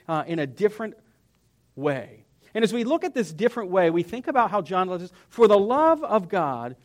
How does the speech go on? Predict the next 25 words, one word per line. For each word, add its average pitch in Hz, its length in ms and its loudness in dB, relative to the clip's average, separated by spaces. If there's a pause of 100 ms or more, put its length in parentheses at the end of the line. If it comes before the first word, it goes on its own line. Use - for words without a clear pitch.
(180)
that 185 120 0
we 175 100 4
keep 220 260 -6
his 240 120 -10
commandments, 160 340 -8
and 170 120 -8
his 170 100 -8
commandments 190 360 -8
are 175 140 0
not 190 260 2
burdensome. 131 500 -8 (420)
So - 140 2
now 247 200 6
we 330 100 4
have 269 140 4
to 233 100 4
balance 214 320 4
out 175 100 4
in 170 40 -6
all 262 200 8
the 311 80 0
different 247 280 -4
experiences 202 400 -6
we 165 80 -6
see, 165 180 -4